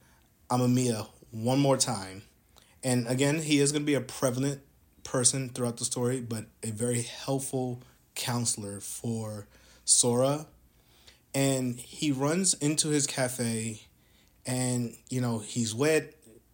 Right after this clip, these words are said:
just drenched in rain, because after that, it started raining. And Am-, Mister Amamiya was, "What's wrong? Why are you here? Like, why are you panicking?" He explained to him,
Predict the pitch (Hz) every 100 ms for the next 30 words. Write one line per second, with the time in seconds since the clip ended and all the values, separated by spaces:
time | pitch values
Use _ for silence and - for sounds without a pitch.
0 | _ _ _ _ _ - 131 120 - -
1 | - _ - 120 135 147 147 139 127 127
2 | 135 135 131 120 131 117 123 120 127 139
3 | 131 113 117 127 117 117 117 104 113 113
4 | 120 135 139 - _ _ _ - - -
5 | _ - 139 139 131 127 - 135 147 123
6 | 151 - 147 147 135 143 131 123 117 -
7 | - _ _ _ _ 165 185 214 160 101
8 | - - 143 170 185 190 185 107 95 -
9 | _ _ _ - 143 131 117 - _ 123
10 | 135 143 143 - 156 120 101 95 - _
11 | _ _ - 151 147 135 135 - 156 160
12 | 147 156 147